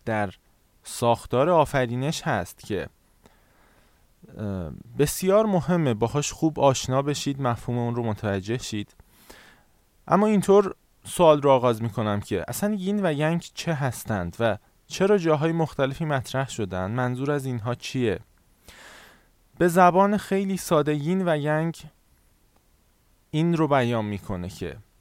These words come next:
هر چیزی در جهان آفرینش دارای دو قطب هست. فرض کنید الکترون، پروتون، زن، مرد. از اون طرف می‌تونه مثلاً شب و روز باشه،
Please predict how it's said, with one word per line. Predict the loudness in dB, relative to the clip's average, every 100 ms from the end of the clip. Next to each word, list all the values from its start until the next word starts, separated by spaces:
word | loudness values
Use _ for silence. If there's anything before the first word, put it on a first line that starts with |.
| _ _ _ _ _ _ _ _ _
هر | 0 0
چیزی | 0 -2 -4 -2 -4
در | -2 -2
جهان | -2 -2 -2 -2 -2
آفرینش | 0 0 0 -2 -2 -4 -4 -6 0
دارای | 4 4 4 2 -2
دو | 0 0
قطب | 2 0 -2 -8
هست. | -10 -10 -14 -18 -20 _ _ _ _
فرض | 0 0 -2
کنید | -6 -6 -8
الکترون، | -6 -6 -8 -6 -4 -2 -6
پروتون، | -2 -2 -2 -8 -10 -14 _ _ _ _
زن، | -10 -2 0 0 -2 -6 -14 _ -6
مرد. | -2 -2 -6 -14 -20 -20 _ _ _ _ _ -12
از | -6 -4
اون | -2
طرف | 0 0 0
می‌تونه | -4 -2 -2 -2 -6 _ _ _ -10
مثلاً | -6 -4 -4 -4 -6 -8 _ _ -12
شب | -4 0 0 0
و | -2 0
روز | 0 0 -2 -4
باشه، | -8 -6 -10 -12